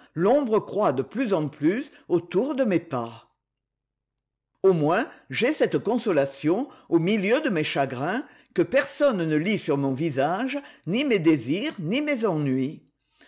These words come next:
Je ne redoute pas plus que je ne recherche les louanges du monde, de ce monde perfide, qui ne protège que ceux qui, plus tard, le paieront d'ingratitude. Je marche donc seul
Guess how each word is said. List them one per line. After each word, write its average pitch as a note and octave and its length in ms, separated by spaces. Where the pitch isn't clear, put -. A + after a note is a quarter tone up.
Je F3+ 120
ne E3 120
redoute C4 480
pas B3+ 220
plus A3 280
que C#3+ 140
je C#3+ 120
ne C#3 100
recherche G3+ 580
les C3+ 200
louanges E3+ 420
du C3 160
monde, F#3+ 520
de E3+ 100
ce A#3 140
monde E3+ 320
perfide, G#3 760
qui B3 140
ne D#3+ 100
protège F#3 680
que E3+ 180
ceux A3+ 380
qui, A#3 180
plus E3 320
tard, D3+ 340
le E3 140
paieront A3+ 420
d'ingratitude. C#3+ 1040
Je D3+ 160
marche G#3 400
donc D3 280
seul G#3+ 420